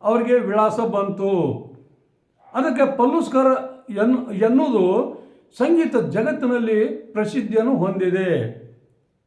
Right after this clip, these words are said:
ಇವರ ನಿಜವಾದ ಅಡ್ರೆಸ್ ಏನಪ್ಪಾ ಅಂತಂದ್ರೆ ಗಾಡ್ಗಿಲ್,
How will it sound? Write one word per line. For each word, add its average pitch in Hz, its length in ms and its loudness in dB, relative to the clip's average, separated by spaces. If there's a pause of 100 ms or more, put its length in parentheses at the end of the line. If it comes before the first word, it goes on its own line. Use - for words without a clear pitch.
ಇವರ 240 240 6
ನಿಜವಾದ 226 600 0
ಅಡ್ರೆಸ್ 254 360 0 (500)
ಏನಪ್ಪಾ 247 380 2
ಅಂತಂದ್ರೆ 226 840 -4
ಗಾಡ್ಗಿಲ್, 185 760 0